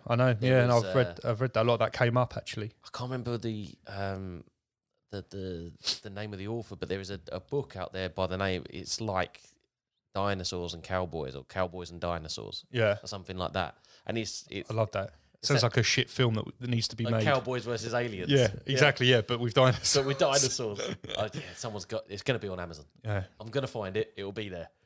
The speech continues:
Speaker 1: Yeah.
Speaker 2: I'm gonna
Speaker 1: We need to
Speaker 2: find
Speaker 1: be,
Speaker 2: it.
Speaker 1: we need to, I wish I w-, was, well, good at podcasting, but filmmaking as well would be great, 'cause we could make some really good shit films.
Speaker 2: I know, right?
Speaker 1: <laughs>
Speaker 2: But yeah, the, in,
Speaker 1: Yeah.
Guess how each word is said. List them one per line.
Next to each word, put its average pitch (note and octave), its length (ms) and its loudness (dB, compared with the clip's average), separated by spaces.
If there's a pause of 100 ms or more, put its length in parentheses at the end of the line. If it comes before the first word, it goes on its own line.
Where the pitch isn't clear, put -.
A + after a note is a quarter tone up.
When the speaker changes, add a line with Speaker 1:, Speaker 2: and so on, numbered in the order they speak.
(200)
Speaker 1:
Yeah. G2 180 -2
Speaker 2:
I'm G#2+ 60 -4
gonna G#2+ 140 -6
Speaker 1:
We B2+ 60 2
need C3+ 60 4
to - 40 0
Speaker 2:
find - 100 0
Speaker 1:
be, C3 60 0
Speaker 2:
it. - 60 -4
Speaker 1:
we B2+ 80 -2
need C#3 180 0
to, A#2 200 -4
I - 40 -4
wish C3+ 200 -6
I C#3 60 -6
w-, C3 260 -12
was, A2+ 160 -8 (480)
well, G2 100 -8
good G#2 160 -4
at - 60 -8 (140)
podcasting, A2 540 0
but - 100 -4
filmmaking A#2 600 6
as A2 160 4
well B2+ 180 6
would G#2+ 200 -4
be A#2 100 0
great, A#2 280 -2
'cause B2+ 120 -10
we C#3+ 80 -8
could C#3 100 -6
make C3+ 160 -4
some C3+ 140 0
really C3+ 220 0 (100)
good B2+ 260 4
shit - 360 -2
films. - 240 0
Speaker 2:
I G#2 340 2
know, G2+ 260 0 (400)
right? E3 180 0 (120)
Speaker 1:
<laughs> G#3 120 -4
Speaker 2:
But D3+ 160 0
yeah, D#3+ 200 2
the, C#3+ 120 0 (340)
in, B2+ 120 0
Speaker 1:
Yeah. A2+ 100 4